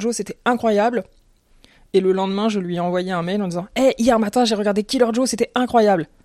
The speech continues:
Bon, j'avais oublié que je lui avais envoyé un mail le, la veille, mais, euh, mais voilà, je, te-, tellement ce, <laughs> tellement j'ai trouvé ce film incroyable, voilà, il a fallu que je le dise à, à plein de gens et, et, et même plusieurs fois.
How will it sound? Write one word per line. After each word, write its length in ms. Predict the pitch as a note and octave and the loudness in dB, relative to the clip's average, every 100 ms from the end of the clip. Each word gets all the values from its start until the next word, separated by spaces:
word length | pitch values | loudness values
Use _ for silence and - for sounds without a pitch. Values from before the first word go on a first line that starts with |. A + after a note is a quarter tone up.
| - | -18
Bon, 100 | E3+ | -10
j'avais 180 | E3+ F3+ - | -4 -2 -2
oublié 260 | F#3+ G3+ | -4 -2
que 80 | G#3 | -2
je 60 | F#3 | -2
lui 80 | F3+ | -4
avais 160 | E3 | -2
envoyé 380 | E3+ E3 E3 F3 | -2 -2 -4 -4
un 100 | E3 | -4
mail 160 | F3+ F3+ | -4 -4
le, 340 | D3+ D3 C#3+ - - - _ - | -6 -6 -10 -14 -20 -20 _ -4
la 220 | F#3 E3+ | 2 4
veille, 320 | E3 G#3 G#3 - - _ - | 4 2 2 -6 -20 _ -8
mais, 260 | E3+ E3+ | -6 -4
euh, 120 | D3 D3 - | -6 -10 -12
mais 180 | F3 F3+ | -6 -4
voilà, 300 | E3 C#3+ C3+ | -4 -6 -8
je, 100 | - - _ - _ _ _ _ _ _ _ _ _ _ _ _ _ | -14 -20 _ -20 _ _ _ _ _ _ _ _ _ _ _ _ _
te-, 160 | G3 - | -10 0
tellement 340 | A3+ A3+ A#3 A3+ | 0 2 2 2
ce, 380 | G#3 - C4 | 0 4 4
<laughs> 20 | A3 | 4
tellement 240 | A#3 C4+ | -2 -2
j'ai 80 | A3 | -2
trouvé 160 | A3 | -2
ce 100 | A3+ | -4
film 160 | G3+ G3 | -6 -6
incroyable, 360 | G#3+ G#3+ G#3 A3 | -6 0 2 4
voilà, 220 | F#3+ F#3+ | 4 4
il 240 | F3 D#3+ F3 | 2 -2 -4
a 40 | |
fallu 140 | F#3 G#3 | -4 -2
que 60 | |
je 60 | G3 | -2
le 80 | F3+ | -2
dise 180 | G3+ | -2
à, 140 | F#3 D#3+ | -2 0
à 200 | F3+ F3 | 0 0
plein 220 | F#3+ F#3 | 2 0
de 80 | F3+ | 0
gens 300 | G3 G3+ F#3+ | 2 2 2
et, 80 | D#3+ | -2
et, 420 | - D3+ D#3+ - | -6 -6 -6 -4
et 20 | |
même 160 | F3 F3 | -4 -4
plusieurs 280 | F3+ D#3+ C#3+ | -4 -4 -4
fois. 160 | C3+ | -8